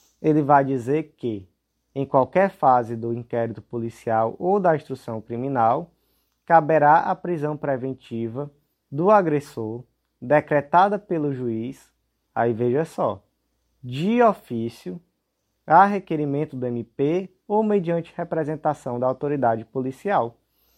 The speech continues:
Ou seja, na Lei Maria da Penha ainda existe a expressão de ofício. Essa expressão não foi suprimida pelo pacote anticrime. E aí, por conta disso,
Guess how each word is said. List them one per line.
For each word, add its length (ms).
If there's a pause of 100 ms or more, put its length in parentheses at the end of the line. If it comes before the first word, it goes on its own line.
(280)
Ou 160
seja, 300
na 180
Lei 200
Maria 260
da 160
Penha 400
ainda 200
existe 480
a 40
expressão 540
de 100
ofício. 680 (580)
Essa 300
expressão 540
não 160
foi 380
suprimida 600
pelo 260
pacote 480
anticrime. 540 (800)
E 140
aí, 160
por 380
conta 380
disso, 680